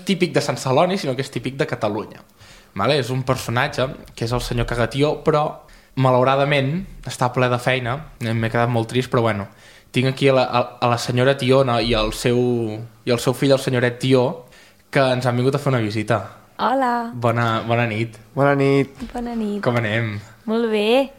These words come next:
Speaker 1: Cansats?
Speaker 2: Fa molt fred, però molt bé.
Speaker 1: Molt fred?
Speaker 3: Home, Déu-n'hi-do, cansats. Venim d'aquí dalt.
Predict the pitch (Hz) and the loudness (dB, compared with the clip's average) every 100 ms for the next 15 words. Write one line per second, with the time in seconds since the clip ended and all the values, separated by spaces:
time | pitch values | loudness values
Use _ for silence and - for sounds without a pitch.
0 | _ - 117 120 127 156 220 - 214 214 | _ -6 -6 0 2 2 0 0 4 4
1 | 220 233 214 208 202 190 196 180 - 120 | 0 -4 -2 -2 -2 -2 -4 -8 -6 -2
2 | 117 - 113 147 180 - 123 123 123 135 | -2 -2 -2 -2 -4 -2 2 2 2 2
3 | 131 131 131 127 117 113 110 110 120 117 | 4 4 2 2 -2 -2 -6 -4 -4 -2
4 | 120 123 123 135 156 | 0 4 4 4 0